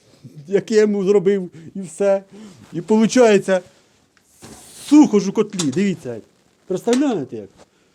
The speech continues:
Дивіться. Все ж сухенько, це взагалі немає каплі конденсата. Я с-, ну, як так? Ну, з якого дива оце воно таке може бути, через той горшок, отаке наробилось, таке з кандюром.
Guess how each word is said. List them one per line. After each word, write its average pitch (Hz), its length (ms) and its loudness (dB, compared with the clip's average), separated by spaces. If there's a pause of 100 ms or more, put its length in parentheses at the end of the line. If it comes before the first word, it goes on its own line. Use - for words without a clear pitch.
(720)
Дивіться. 160 420 0 (500)
Все - 380 -2
ж - 100 -6
сухенько, 190 640 -4
це 254 200 -6
взагалі 175 500 -4 (440)
немає 226 480 4
каплі 233 460 -2
конденсата. 180 840 -6 (880)
Я 175 180 2
с-, - 500 -10 (220)
ну, 202 280 -2 (380)
як 156 380 0
так? 160 380 -2 (760)
Ну, 175 160 -8
з 135 100 -6
якого 240 400 2
дива 156 400 0
оце 135 200 -8
воно 151 140 -6
таке 156 240 -8
може 160 240 -4
бути, 185 180 -4
через 165 260 -4
той 180 160 -2
горшок, 165 480 -2 (360)
отаке 160 300 -4
наробилось, 180 500 2
таке 160 200 -8
з - 40 -6
кандюром. 135 560 -4